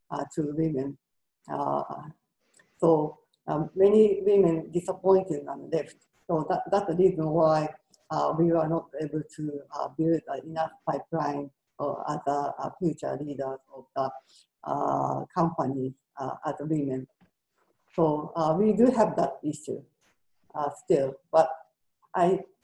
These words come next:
think, uh, the, uh, situation is getting better. Uh, the retention rate of women has been, uh, improving. Not yet, uh, enough, but, uh, uh, it's changing. Um, then one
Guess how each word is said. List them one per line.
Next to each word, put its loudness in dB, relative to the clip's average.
think, 2
uh, 6
the, 4
uh, 0
situation 2
is -4
getting -2
better. 0
Uh, -2
the 0
retention 4
rate 4
of -4
women 2
has -4
been, 2
uh, -4
improving. -2
Not 6
yet, 6
uh, 6
enough, 2
but, -2
uh, -4
uh, 0
it's -2
changing. 2
Um, 2
then 2
one 4